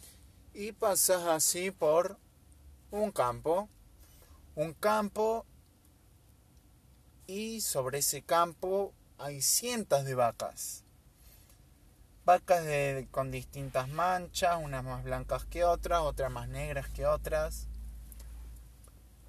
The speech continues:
Pero de entre todas esas blancas, vacas tan iguales,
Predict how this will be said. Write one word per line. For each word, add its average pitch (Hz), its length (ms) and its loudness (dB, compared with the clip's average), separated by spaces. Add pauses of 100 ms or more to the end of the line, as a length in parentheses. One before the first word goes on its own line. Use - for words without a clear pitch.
(500)
Pero 190 320 6
de 190 100 0
entre 190 300 0
todas 240 300 6
esas 180 360 4
blancas, 185 480 4 (300)
vacas 175 840 2
tan 180 160 0
iguales, 175 720 2